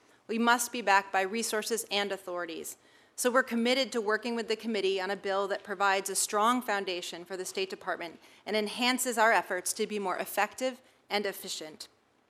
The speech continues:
Today, I will highlight a few of the authorities that we believe are critically important,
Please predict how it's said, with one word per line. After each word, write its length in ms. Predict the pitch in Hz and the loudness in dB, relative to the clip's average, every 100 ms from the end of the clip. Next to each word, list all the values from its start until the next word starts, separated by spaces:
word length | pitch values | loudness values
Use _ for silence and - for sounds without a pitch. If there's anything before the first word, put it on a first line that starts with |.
| _ _ _ _ | _ _ _ _
Today, 240 | - 277 294 | 4 6 6
I 80 | 247 | 6
will 120 | 240 | 4
highlight 280 | 247 233 220 | 2 2 0
a 60 | |
few 320 | 208 - 294 294 | -2 -4 -2 0
of 80 | |
the 100 | 233 | 0
authorities 460 | 214 214 196 196 208 | -2 0 0 0 0
that 120 | 202 | -2
we 80 | 214 | -4
believe 300 | 214 226 208 | -2 -2 0
are 80 | 214 | -4
critically 440 | - 233 220 208 | -2 -2 0 -4
important, 440 | 180 170 165 156 | -6 -8 -10 -10